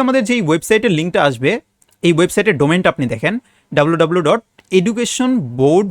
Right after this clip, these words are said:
রেজাল্টস ডট গভর্নমেন্ট ডট বিডি, এবং নিচে আমাদের এইটা টাইটেল কি দেওয়া আছে,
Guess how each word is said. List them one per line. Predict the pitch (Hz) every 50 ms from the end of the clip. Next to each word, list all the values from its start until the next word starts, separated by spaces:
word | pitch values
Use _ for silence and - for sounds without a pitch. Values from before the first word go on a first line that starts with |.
| 127 123 131
রেজাল্টস | 135 120 131 185 220 233 - - 143 123
ডট | 139 127 131 127 123 147
গভর্নমেন্ট | 139 131 165 202 220 185 147
ডট | 131 127 117 123
বিডি, | 160 127 113 101 - _ _ _ _ _ _ _ _ - -
এবং | 170 196 190 165 143
নিচে | 156 156 - 214 196
আমাদের | 180 185 226 254 - _ _ _ _ _ _ _ 151
এইটা | 139 123 156 139 - -
টাইটেল | 139 143 135 185 202 180
কি | - 175
দেওয়া | 175 170 170 160
আছে, | -